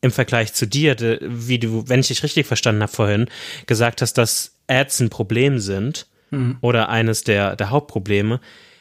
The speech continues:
Speaker 1: Ich würde es, es so weit, also ich würd's eher so weiterfassen, dass das Hauptproblem ähnlich wie bei vielleicht Klima eher in einem noch höheren Level anzusiedeln sind. Dass es eher um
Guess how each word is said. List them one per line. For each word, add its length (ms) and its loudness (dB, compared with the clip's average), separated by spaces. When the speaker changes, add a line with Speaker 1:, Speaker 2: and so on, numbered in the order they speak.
Speaker 1:
Ich 160 0
würde 100 2
es, 240 -4
es 420 0
so 720 0
weit, 420 2
also 120 -2
ich 100 -2
würd's 160 0
eher 340 0
so 120 -4
weiterfassen, 480 0
dass 420 -2
das 320 -2
Hauptproblem 800 0
ähnlich 460 0
wie 100 0
bei 220 0
vielleicht 540 -4
Klima 640 0
eher 300 2
in 160 -2
einem 440 0
noch 280 0
höheren 380 2
Level 280 0
anzusiedeln 760 -2
sind. 340 -14
Dass 140 2
es 80 2
eher 360 2
um 300 0